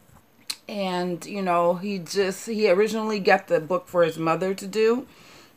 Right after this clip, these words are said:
Um, you know, she was getting older and, you know, having some health issues, and he had, came across this book that someone recommended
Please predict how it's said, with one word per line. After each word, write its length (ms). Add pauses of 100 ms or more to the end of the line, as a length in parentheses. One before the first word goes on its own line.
(240)
Um, 1000
you 100
know, 340 (640)
she 140
was 180
getting 300
older 760
and, 120
you 60
know, 180
having 260
some 140
health 300
issues, 420
and 220
he 140
had, 320
came 220
across 380
this 140
book 340
that 160
someone 360
recommended 720